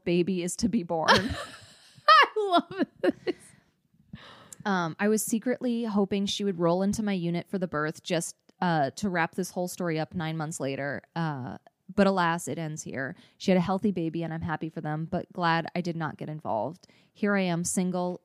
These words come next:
Speaker 1: and left to bumble fumble another day. Thanks for sticking with this story. Love the pod. X O X O, Arden.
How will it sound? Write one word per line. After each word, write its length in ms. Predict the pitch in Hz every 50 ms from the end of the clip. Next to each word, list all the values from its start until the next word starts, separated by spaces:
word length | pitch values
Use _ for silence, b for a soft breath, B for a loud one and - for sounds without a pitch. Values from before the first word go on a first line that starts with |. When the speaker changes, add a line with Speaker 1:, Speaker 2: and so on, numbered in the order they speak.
| _ _
Speaker 1:
and 200 | - 175 175 175
left 260 | 170 160 165 - - -
to 80 | 196
bumble 380 | 170 - 165 160 170 170 175 170
fumble 420 | - - 160 156 156 160 156 147
another 420 | - - 175 170 147 143 - 156 147
day. 380 | - 127 135 139 139 151 170 b b b b b b -
Thanks 220 | 202 202 202 -
for 100 | - 214
sticking 360 | 196 - - 180 175 185 175 175
with 100 | 165 -
this 140 | 170 165
story. 260 | - - 165 156 156 151
Love 220 | 160 165 156 151
the 60 | 175 175
pod. 420 | - - 151 147 147 139 143 - -
X 220 | - 175 - - 196
O 60 | 175
X 220 | 156 156 - - -
O, 140 | 156 147 - -
Arden. 420 | 127 127 - 104 113 185 196 185